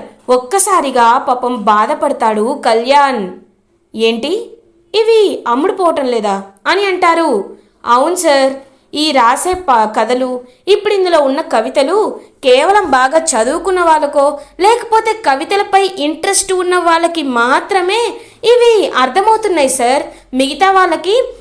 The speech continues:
ఈ కవితలు ఏమీ అర్థం కావట్లేదు, అందుకే కళాపోషణ ఉన్న వాళ్ళు మాత్రమే ఈ బుక్స్ని కొంటున్నారు. ఇది ఒక్కటే కాపీ ఉండిపోయింది, అందుకే తక్కువ రేటుకి ఇచ్చేద్దామని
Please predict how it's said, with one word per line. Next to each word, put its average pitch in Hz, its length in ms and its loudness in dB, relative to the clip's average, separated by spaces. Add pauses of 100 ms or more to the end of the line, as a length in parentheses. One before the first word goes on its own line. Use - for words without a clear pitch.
(140)
ఈ 453 260 4
కవితలు 370 300 2
ఏమీ 392 260 2
అర్థం 359 340 -2
కావట్లేదు, 359 580 0 (260)
అందుకే 254 600 -2 (100)
కళాపోషణ 370 600 0
ఉన్న 330 220 -2
వాళ్ళు 330 220 2
మాత్రమే 285 520 -2 (380)
ఈ 587 160 4
బుక్స్ని 466 360 0
కొంటున్నారు. 392 720 0 (220)
ఇది 285 160 -2
ఒక్కటే 269 420 0
కాపీ 381 380 0
ఉండిపోయింది, 330 640 -2 (220)
అందుకే 277 560 -2 (160)
తక్కువ 330 300 0
రేటుకి 415 320 -2
ఇచ్చేద్దామని 339 680 0